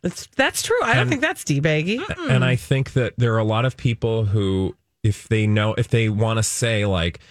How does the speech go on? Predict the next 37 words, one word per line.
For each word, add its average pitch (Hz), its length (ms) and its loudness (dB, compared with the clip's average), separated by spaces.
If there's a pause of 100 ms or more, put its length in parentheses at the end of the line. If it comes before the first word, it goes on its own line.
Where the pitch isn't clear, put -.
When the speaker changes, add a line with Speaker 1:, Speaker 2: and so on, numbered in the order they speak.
(180)
Speaker 2:
"Oh, 127 160 2
Taylor 110 240 0
Swift, 107 240 0
she - 80 -6
got 90 140 2
her 90 100 2
Academy 92 380 0
Award. 90 340 0
She - 80 -8
got 80 140 0
an 78 60 0
Academy 82 280 0
Award. 87 240 2
She - 80 -2
got 90 120 2
an 85 60 0
Oscar. 78 360 0
Oh, 104 140 2
you 87 100 2
know, 101 100 2
she's - 180 -4
Oscar 82 320 -2
nominated." 82 540 2
Well, 107 140 2
every 127 360 0
time 107 280 2
she - 120 -2
walks 92 280 0
into 95 120 2
a 98 40 0
room, 127 240 0
then 82 160 2
she - 160 -2
will 90 100 2
be 87 220 0 (480)
Oscar 82 400 2
winner, 90 440 2